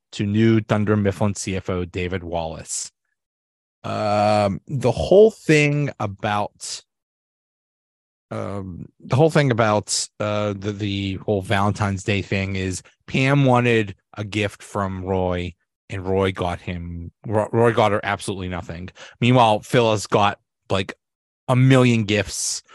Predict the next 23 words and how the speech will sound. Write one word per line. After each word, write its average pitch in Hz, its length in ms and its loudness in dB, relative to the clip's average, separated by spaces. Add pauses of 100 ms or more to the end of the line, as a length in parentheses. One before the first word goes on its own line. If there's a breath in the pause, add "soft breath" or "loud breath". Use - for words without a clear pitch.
(200 soft breath)
that 110 140 0
were 110 140 2
gi-, 95 280 -12 (140)
giant 156 640 2
roses, 113 500 0
giant 160 480 -2
flower 123 420 -2
arrangements, 110 540 -8
a 117 60 -10
giant 135 720 -2
teddy 120 240 -2
bear, 104 460 -2 (380 loud breath)
and 104 440 -4 (420)
Pam 104 260 -6
got 92 260 -6
absolutely 101 420 -8
nothing. 90 520 -4 (300 loud breath)
And 98 100 -4
at 90 100 -4
the 107 180 2
end, 120 360 2 (240 soft breath)
Roy 101 280 0
says, 98 360 -2